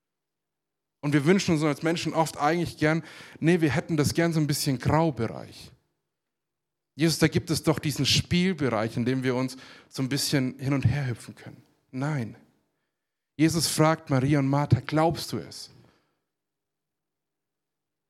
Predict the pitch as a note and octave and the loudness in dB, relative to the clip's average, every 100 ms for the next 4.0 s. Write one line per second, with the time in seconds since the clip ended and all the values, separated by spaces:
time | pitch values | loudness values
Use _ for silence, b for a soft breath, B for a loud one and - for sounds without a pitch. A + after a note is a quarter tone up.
0 | _ A2+ C3+ C3 B2+ C3 D#3+ D#3 - D#3 | _ -4 0 0 0 2 2 2 0 2
1 | D#3+ D3+ C3+ - C#3 C3+ A#2+ D#3+ D#3+ - | 2 2 -2 -4 -2 0 0 0 0 0
2 | B2 - A2+ - E3+ F3 C#3+ A2+ C3+ B2 | -8 -8 -6 2 4 4 0 -2 -4 -4
3 | A2+ A2 - F#2 A2 G#2 - - - _ | -6 -8 -8 -12 -12 -16 -18 -20 -20 _